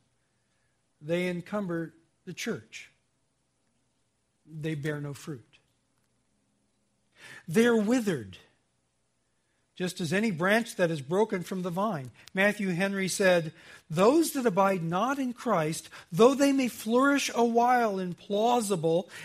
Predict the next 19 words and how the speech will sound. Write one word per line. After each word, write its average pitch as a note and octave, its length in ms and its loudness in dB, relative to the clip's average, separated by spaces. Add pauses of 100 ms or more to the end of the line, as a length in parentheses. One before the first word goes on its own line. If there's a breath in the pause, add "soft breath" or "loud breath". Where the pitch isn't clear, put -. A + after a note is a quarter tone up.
at G#3 120 -4
least G#3+ 380 -4
possible G#3+ 640 -2
profession, F3+ 760 -6 (340 loud breath)
yet A3+ 260 4
in A#3+ 140 0
a B3 60 0
little C#4 260 0
time A3+ 320 -2
wither F3 520 -4 (400 soft breath)
and G#3 200 -6
come F3 240 -4
to G#3 160 -4
nothing. G#3 520 -6 (920)
Their F#3+ 140 0
parts G#3 500 2
and B3+ 180 0
gifts D4 380 2
wither. D#3+ 500 -4